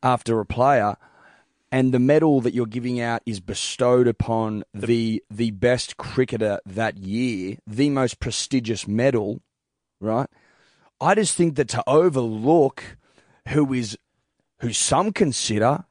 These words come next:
to be the greatest sportsman ever, full stop,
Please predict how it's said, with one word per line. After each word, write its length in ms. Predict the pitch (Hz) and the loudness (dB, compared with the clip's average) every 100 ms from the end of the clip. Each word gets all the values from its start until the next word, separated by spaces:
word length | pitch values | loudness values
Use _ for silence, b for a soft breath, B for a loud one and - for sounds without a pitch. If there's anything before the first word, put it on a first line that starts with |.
| _ | _
to 120 | - | -2
be 180 | 123 131 | 2 2
the 100 | 117 | 2
greatest 500 | 104 127 127 120 - | 2 2 4 2 -2
sportsman 840 | - - 123 123 - 113 110 101 90 _ _ _ _ _ | -6 -2 0 0 -2 -6 -6 -6 -10 _ _ _ _ _
ever, 560 | - 131 156 113 139 175 _ _ _ _ | 0 0 2 0 -2 -4 _ _ _ _
full 320 | - - 147 | -8 0 0
stop, 760 | 117 - - - 147 160 170 | 0 -2 -2 2 2 2 -2